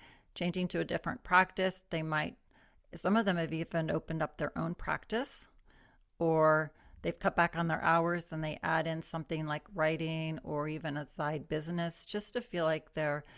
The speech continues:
learning and still growing. And then another big group transition completely into non-clinical careers. You know, all the big areas,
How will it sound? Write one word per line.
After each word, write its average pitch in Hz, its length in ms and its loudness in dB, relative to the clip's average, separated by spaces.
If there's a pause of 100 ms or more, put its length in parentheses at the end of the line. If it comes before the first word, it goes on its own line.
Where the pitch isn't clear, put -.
(220)
learning 175 540 2
and 147 160 -4
still 156 320 -4
growing. 160 640 -2 (960)
And 175 140 0
then 196 180 4
another 202 420 4
big 196 320 -2
group 165 460 0 (160)
transition 170 580 0
completely 180 880 -2
into 196 520 -2
non-clinical 190 720 0
careers. 202 640 -4 (540)
You 180 100 0
know, 180 180 6
all 156 160 6
the 170 100 0
big 151 240 -4
areas, 156 460 -2